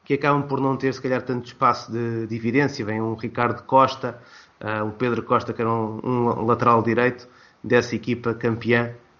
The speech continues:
no, de, no noventa e nove. Eh, depois, havia essa capacidade para encontrar jogadores brasileiros que conseguiam fazer,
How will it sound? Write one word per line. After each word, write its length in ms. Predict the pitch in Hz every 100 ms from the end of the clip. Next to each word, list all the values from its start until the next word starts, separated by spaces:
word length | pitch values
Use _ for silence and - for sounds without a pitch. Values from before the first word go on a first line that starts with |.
| _ _
no, 520 | - 120 120 120 117 113
de, 340 | 117 120 117
no 240 | 113 113
noventa 380 | 110 113 113 104
e 60 | 107
nove. 180 | 95 80 - _ - - -
Eh, 240 | - - - - - -
depois, 560 | - 190 151 104 - - _ _ -
havia 300 | 131 165 175
essa 180 | 170 180
capacidade 840 | 180 - 180 202 170 151 117 101
para 580 | - 139 139 151 156 - _ _
encontrar 880 | 143 156 143 147 143 143 143 139 123 110 -
jogadores 680 | 113 127 123 135 123 - - - _ _ _ _ _
brasileiros 960 | 104 120 131 113 135 127 139 147 147 143 - _ - _ _ _
que 560 | - 139 147 156 160 151 -
conseguiam 840 | 143 143 143 - 120 127 131 131
fazer, 560 | 127 131 120 127 123